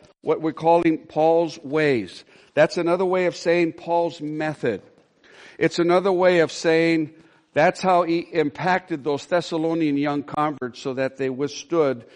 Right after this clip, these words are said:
intense persecution, even as new Christians. So we want to look at his ways.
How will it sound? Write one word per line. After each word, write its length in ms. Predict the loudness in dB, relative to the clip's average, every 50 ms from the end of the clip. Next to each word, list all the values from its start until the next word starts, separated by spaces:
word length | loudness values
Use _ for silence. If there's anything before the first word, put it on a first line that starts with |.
| _ _
intense 520 | -6 -4 -4 -4 -4 -4 -4 -4 -4 -6 -8
persecution, 840 | -6 -6 -6 -6 -6 -12 -14 -8 -6 -6 -6 -6 -6 -8 -10 -10 -12 -14 _ -20 _ _
even 320 | -4 -2 -2 -2 -2 -2 -2
as 240 | -2 -4 -4 -4
new 180 | -6 -6 -6 -8
Christians. 880 | -8 -8 -10 -10 -10 -12 -14 -14 -12 -12 -12 -14 -20 _ -20 -20 -20 -20 _ _ _ _ _ _ _ _ _ _ _ _ _ _ _ _ _ _ _ _ _ _ _ _ _
So 160 | _ -6 -4
we 80 | -2 -2
want 240 | 0 2 2 4 4 4
to 40 |
look 180 | 4 2 2 4
at 140 | 2 2 2
his 180 | 0 -2 -4
ways. 360 | -2 -2 0 0 0 -2 -4